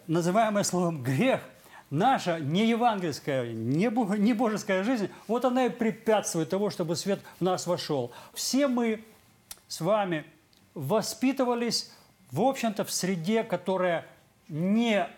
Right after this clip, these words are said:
располагает к вере в Бога, не располагает. Ну, нас просто учили у-, того, что Бога нет. Я вырос, э, в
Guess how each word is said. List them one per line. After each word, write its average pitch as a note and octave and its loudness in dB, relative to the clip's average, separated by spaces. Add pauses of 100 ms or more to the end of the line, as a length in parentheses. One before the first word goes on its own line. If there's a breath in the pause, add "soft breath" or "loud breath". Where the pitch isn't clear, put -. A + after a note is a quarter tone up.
(140)
располагает D3+ -2
к - -14
вере B2 -4
в G2+ -12
Бога, A2 -14 (120)
не F#3 0
располагает. A#2+ -8 (220 loud breath)
Ну, G#3 0
нас A#3 2
просто F3+ -2
учили D3+ -4 (340 loud breath)
у-, F#3+ -4
того, D#3+ -4
что C#3+ -4
Бога D3+ -4
нет. E3 -2 (100)
Я D#3 2
вырос, F3 -2
э, B2 -6 (160)
в A2+ -12